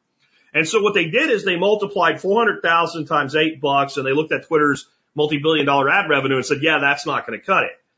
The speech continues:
Hey, you mental midgets, do you really think that what Elon Musk is looking for is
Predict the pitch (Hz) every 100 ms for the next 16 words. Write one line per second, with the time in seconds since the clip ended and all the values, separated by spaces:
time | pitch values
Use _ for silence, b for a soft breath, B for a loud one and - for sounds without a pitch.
0 | _ _ _ _ _ _ _ _ 269 240
1 | 151 - - 247 294 311 254 233 269 196
2 | 113 - - b 202 247 403 320 339 349
3 | 311 - - 254 285 - 247 202 220 233
4 | 254 247 240 214 214 - 226 196 214 233
5 | 214 247 233 190